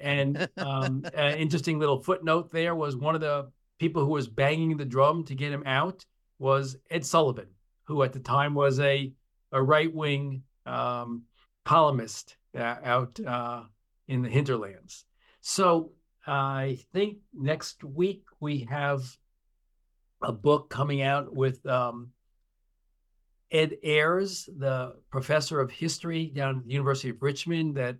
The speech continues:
Speaker 1: um, President Obama bestowed, uh, an award on for, uh, brilliance in history writing. And then after that,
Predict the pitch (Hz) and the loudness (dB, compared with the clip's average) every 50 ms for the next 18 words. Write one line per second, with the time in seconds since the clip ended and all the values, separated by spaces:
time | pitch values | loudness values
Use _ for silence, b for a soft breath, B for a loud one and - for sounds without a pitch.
0 | _ _ 127 117 117 117 117 117 117 - - 139 139 135 143 131 131 135 - 120 | _ _ -8 -8 -8 -8 -10 -12 -18 -6 -2 0 0 2 0 -2 -2 -2 -2 0
1 | 123 131 139 147 135 127 123 117 - - - 131 127 131 131 135 131 127 - _ | 2 2 2 2 0 -2 -4 -8 -10 -4 -2 0 0 2 0 0 -2 -4 -10 _
2 | _ _ _ _ _ _ _ _ - 120 117 117 113 110 - - _ _ _ _ | _ _ _ _ _ _ _ _ -8 -6 -6 -6 -6 -8 -12 -16 _ _ _ _
3 | _ _ _ _ - 143 123 120 120 123 127 139 143 147 147 139 135 135 139 143 | _ _ _ _ -8 -6 -6 -4 -4 -2 2 2 4 4 4 4 2 2 0 0
4 | 143 131 131 - 127 123 123 117 113 107 - _ _ _ _ _ _ _ _ _ | -4 -6 -8 -6 -4 -2 -2 -2 -4 -6 -12 _ _ _ _ _ _ _ _ _
5 | 110 117 113 113 113 127 - _ - 135 139 143 147 135 127 - 127 120 107 131 | -10 -8 -8 -8 -8 -10 -8 _ 2 2 2 2 0 -4 -4 -6 -8 -6 -4 -4
6 | 143 139 - 151 143 139 131 131 139 143 143 151 151 151 139 131 131 127 127 131 | -6 -4 -4 -4 -4 0 2 2 2 2 0 0 -2 -2 -2 -2 -2 -2 -2 -4
7 | 135 143 147 139 139 - 147 135 139 135 139 143 139 | -6 0 0 0 0 0 0 0 0 0 0 0 -4